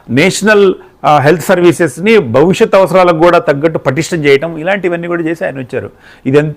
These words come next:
ఇదంతా కూడా ఎంతో, ఆ, ఆ, బ్రిటన్ ప్రజలని ఆ, ఆకర్షించినట్లుంది. ఏదేమైనా కూడా ప్రపంచవ్యాప్తంగా కూడా అతివాద ధోరణులు ప్రబలుతున్నాయని అనుకుంటున్న సమయంలో ఒక లేబర్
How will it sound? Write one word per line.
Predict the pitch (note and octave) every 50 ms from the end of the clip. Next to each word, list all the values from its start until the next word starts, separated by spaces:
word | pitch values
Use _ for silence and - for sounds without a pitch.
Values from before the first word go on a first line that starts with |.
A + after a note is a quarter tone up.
| - -
ఇదంతా | D#3 C#3 C#3+ D3 D3 F3 F3+
కూడా | D#3+ E3 E3 E3+ E3+
ఎంతో, | D#3 C#3 C3+ C3+ C3+ D#3+ D3+ C#3+ C3+ C3+ - - - _ _ _ -
ఆ, | C3 C3 C3 B2+ B2+ B2 A#2+ A#2+ A2+ A2 G#2+ A2+ A#2 - - -
ఆ, | C#3 C3 C3 B2+ A#2 A2+ G#2+
బ్రిటన్ | G#2+ B2 C3 - F3 E3 D#3+ D3+ - - _ - C3
ప్రజలని | C3+ C3+ B2 C#3+ C#3+ C#3+ C#3+ C#3+ E3 F#3 - - _ _ _ _ _ _ -
ఆ, | A#2+ A#2+ A#2+ A#2+ A#2+ A#2 A2+ A2+ A2 A#2
ఆకర్షించినట్లుంది. | B2+ - E3+ C#3+ - E3 C#3 C#3 C3+ C#3 A#2 A#2+ B2 B2 C3+ E3+ G#3+ B3 - _ _ _ _ _ _ _ -
ఏదేమైనా | E3 F#3+ G#3 A#3 A3+ A3 G#3+ G#3 G3+ G3+
కూడా | F#3+ F#3+ F#3+ G#3+
ప్రపంచవ్యాప్తంగా | G#3 G3+ F3+ E3 F3+ F3+ F#3 F#3 F#3 F3+ F3+ F3+ F3+ F3 F3+ F3 E3+
కూడా | D#3+ E3+ E3 E3+ F3+ F3
అతివాద | D3+ C#3+ C#3 F3+ F3 E3 E3+ E3+ E3 E3+
ధోరణులు | E3+ E3+ D#3 C#3 D3 D#3 E3 D#3+ D#3 D#3+ D#3+ D#3+
ప్రబలుతున్నాయని | - D#3+ D#3 D3 E3 D#3+ D3 - D#3+ D3+ D#3 D3+ D3+ C#3+
అనుకుంటున్న | C#3+ C#3 C3+ D3 D3 D3+ D3 C3+
సమయంలో | - C#3 C#3 D3 D#3 D#3 E3 G3 G3+
ఒక | F3+ -
లేబర్ | C#3 C#3 D3 D#3+ E3+